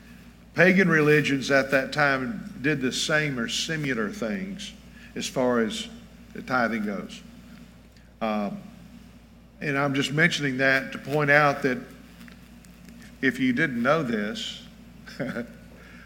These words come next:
most all organizations need money to operate. <laughs> Duh. The church,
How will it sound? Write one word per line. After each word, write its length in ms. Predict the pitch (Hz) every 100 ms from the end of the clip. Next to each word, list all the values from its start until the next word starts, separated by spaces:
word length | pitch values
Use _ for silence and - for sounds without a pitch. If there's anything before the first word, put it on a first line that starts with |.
| -
most 420 | 127 156 185 175 -
all 320 | 139 151 143
organizations 960 | 135 135 123 120 113 131 120 120 101
need 240 | 117 117 113
money 260 | 123 120
to 100 | 110
operate. 540 | 110 110 113 107 101 90
<laughs> 3000 | - - - - - - - - - - - - - - - - - - - - - - - - - - - - -
Duh. 540 | 190 160 160 170 180 160 - - - - - - - - - - - - - -
The 120 | 151
church, 680 | - 214 208 165 - -